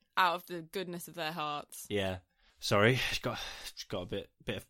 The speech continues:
Speaker 2: social commentary there.
Speaker 1: <laughs>
Speaker 2: Um, <laughs> and, uh, he's basically getting the blame for all these arsons, but she's like,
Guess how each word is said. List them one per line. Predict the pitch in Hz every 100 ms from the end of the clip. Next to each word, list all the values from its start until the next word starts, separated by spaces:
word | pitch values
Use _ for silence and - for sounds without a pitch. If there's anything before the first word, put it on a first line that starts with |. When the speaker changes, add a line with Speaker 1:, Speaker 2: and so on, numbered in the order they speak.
| -
Speaker 2:
social | - 127 - 127
commentary | - 131 117 - 120
there. | 104 110 139 -
Speaker 1:
<laughs> | 381 294 - 208 208 214 214
Speaker 2:
Um, | 123 120 120 123 - - - - -
<laughs> | - - - - - -
and, | 123 123 123 127
uh, | 127 123 123 113 - _ _ -
he's | - 151 -
basically | - 131 120 -
getting | 110 107 107
the |
blame | 104 107 107
for | -
all | 101
these | 98 98
arsons, | 95 92 - 95 92 - - - _ _ _ -
but | 107
she's | 123 107
like, | 95